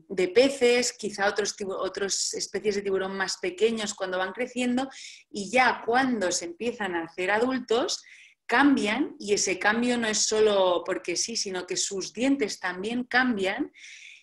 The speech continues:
y poseen unos dientes ya mucho más preparados para atacar y, y,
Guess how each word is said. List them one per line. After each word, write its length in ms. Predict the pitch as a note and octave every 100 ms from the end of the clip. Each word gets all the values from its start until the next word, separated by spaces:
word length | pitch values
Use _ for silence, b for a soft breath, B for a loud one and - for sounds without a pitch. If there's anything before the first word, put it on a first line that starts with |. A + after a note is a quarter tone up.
| B -
y 360 | B3 C#4 - -
poseen 420 | G#3 F#3+ A3+ B3
unos 280 | B3 A3+ G#3+
dientes 460 | A#3 B3 B3 G3+
ya 160 | A3 A3
mucho 320 | A3 G#3+ A#3
más 240 | A3+ G#3+
preparados 680 | - A3 G#3+ G3+ G#3+ A#3 - -
para 420 | G3+ G#3+ A3+ G3
atacar 560 | F#3 F3+ F#3 F#3+ G#3+ A3+
y, 460 | F#3+ F3+ E3+ D#3+
y, 280 | F#3 F3 E3+